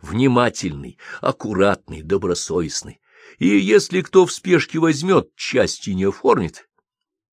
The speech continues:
отец потом сам подойдет, напомнит, без шума, без скандала, и его за это любили.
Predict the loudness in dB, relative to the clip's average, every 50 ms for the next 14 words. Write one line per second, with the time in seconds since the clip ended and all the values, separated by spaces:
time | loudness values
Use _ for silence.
0 | _ -16 -12 -12 -12 -12 -10 -8 -8 -6 -6 -8 -6 -4 -2 0 0 0 -2 -4
1 | -6 -6 -6 -4 -4 -2 -4 -4 -4 -2 -2 -2 -2 -4 _ -12 -12 -12 -8 -6
2 | -6 -4 -4 -6 -10 -12 -14 -20 -20 -10 -6 -6 -6 -4 -4 -4 -4 -4 -4 -4
3 | -4 -4 -6 -8 -10 -20 -20 _ -14 -12 -10 -10 -12 -12 -12 -12 -10 -8 -4 -4
4 | -4 -4 -6 -8 -14 -20 _ _ -10 -8 -8 -8 -8 -10 -12 -16 -18 -20 -20 -20
5 | -20 -20 -20 -20 -20